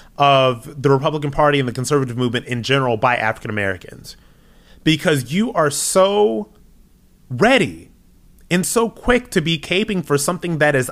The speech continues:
obviously wrong. This stuff is obviously wrong, and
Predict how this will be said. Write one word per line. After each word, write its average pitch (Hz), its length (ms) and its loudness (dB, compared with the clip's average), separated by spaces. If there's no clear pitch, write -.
obviously 202 800 0
wrong. 95 520 -4
This 247 160 2
stuff 214 280 0
is 202 180 -4
obviously 196 800 2
wrong, 104 460 -4
and 226 180 -8